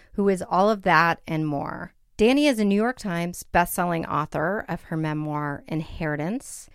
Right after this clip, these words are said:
She is the host of Family Secrets podcast,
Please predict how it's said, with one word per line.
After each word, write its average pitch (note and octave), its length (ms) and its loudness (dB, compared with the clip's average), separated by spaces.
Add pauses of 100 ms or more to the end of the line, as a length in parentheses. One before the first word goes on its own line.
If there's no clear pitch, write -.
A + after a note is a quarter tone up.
(460)
She A#3+ 320 -4
is A#3+ 200 0
the A#3+ 140 4
host C4+ 580 0
of G3 400 6 (180)
Family A#3+ 400 4
Secrets G3 480 -2
podcast, - 1040 -4